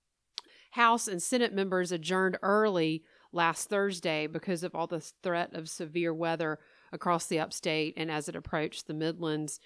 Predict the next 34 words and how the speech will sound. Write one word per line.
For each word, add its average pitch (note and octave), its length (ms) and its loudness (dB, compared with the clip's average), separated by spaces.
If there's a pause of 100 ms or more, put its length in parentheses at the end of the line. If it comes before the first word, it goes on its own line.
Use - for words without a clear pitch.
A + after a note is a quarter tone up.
(280)
The F3 120 -2
Senate A#3+ 540 0
plans G#3+ 560 0
to G3 120 -4
meet G3 260 0
tomorrow G#3 720 6 (360)
at - 180 2
noon G#3+ 600 4 (100)
instead F3+ 460 0
of D#3+ 160 -2
their E3 300 2
regular F3+ 460 0
two A3+ 220 0
o'clock A3+ 420 2
on G#3+ 140 0
Tuesday. A3+ 640 0 (340)
The F3 100 -4
majority F#3+ 420 0
leader, F#3+ 280 0
Senator F3 380 -6
Shane E3+ 260 -4
Massey, E3+ 480 -2 (260)
he G#3 280 -2
wants F3 420 -2
to F#3 220 -4
get F3+ 300 -2
going F3+ 380 2
on E3+ 200 -2
the E3 100 0
education E3 600 -4
bill D#3+ 240 -2
this D#3 240 -8
week D#3 340 -6
and D#3 460 -4